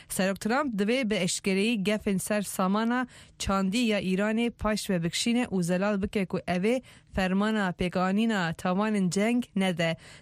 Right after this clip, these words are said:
Divê Wezareta Berewanî Amerîkî ji bêvekirî ji bira giştî re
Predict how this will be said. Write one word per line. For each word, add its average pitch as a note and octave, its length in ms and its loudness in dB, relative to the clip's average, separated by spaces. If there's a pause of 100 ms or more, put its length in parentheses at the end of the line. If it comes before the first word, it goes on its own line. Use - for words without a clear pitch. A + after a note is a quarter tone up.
Divê G3+ 200 2
Wezareta G3+ 720 0
Berewanî F#3 520 2
Amerîkî G3+ 500 0
ji F3+ 140 2
bêvekirî F#3+ 960 -2
ji F3+ 360 0
bira G#3+ 200 2
giştî F#3 420 0
re G#3+ 160 0